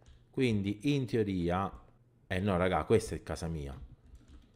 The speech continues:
Cioè, stavo semplicemente dall'altro lato, ma vai a cagare, ma dai, ma non ci credo, cioè, stavo qua. Ma vi state rendendo conto? Mi stavo perdendo malissimo.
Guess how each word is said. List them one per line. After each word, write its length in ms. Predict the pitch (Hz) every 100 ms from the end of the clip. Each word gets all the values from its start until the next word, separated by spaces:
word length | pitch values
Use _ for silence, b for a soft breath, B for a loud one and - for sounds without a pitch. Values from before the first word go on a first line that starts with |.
| 117
Cioè, 220 | 113 85
stavo 280 | - 104 104
semplicemente 600 | 120 113 120 139 160 131
dall'altro 400 | 120 120 113 135
lato, 220 | 135 90
ma 100 | 87
vai 160 | 85 87
a 60 |
cagare, 420 | - - 95 92
ma 140 | 90 113
dai, 280 | 123 87 64
ma 100 | 90
non 240 | 98 117
ci 160 | 110 127
credo, 420 | 131 120 90 87
cioè, 180 | 120 107
stavo 300 | - 117 120
qua. 420 | - 151 143 92 - - - - - - - - - - - - -
Ma 100 | 104
vi 100 | 113
state 280 | - 175 147
rendendo 360 | 110 107 104 107
conto? 380 | 117 101 87
Mi 140 | 90 98
stavo 320 | - 110 110
perdendo 480 | 113 107 117 120 113
malissimo. 760 | 113 127 117 - 104 90 85